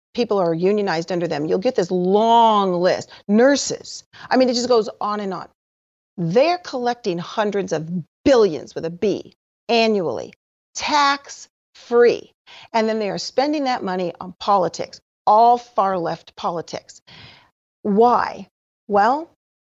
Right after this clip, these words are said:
if you wanna undermine a free republic, that, and you're a bunch of Marxists and you want socialism to rule, which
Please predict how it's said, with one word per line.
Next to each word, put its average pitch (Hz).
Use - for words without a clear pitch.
if 226
you 233
wanna 277
undermine 233
a 196
free 214
republic, 190
that, 190
and 180
you're 214
a -
bunch 220
of 226
Marxists -
and 165
you 214
want 240
socialism 190
to -
rule, 165
which 175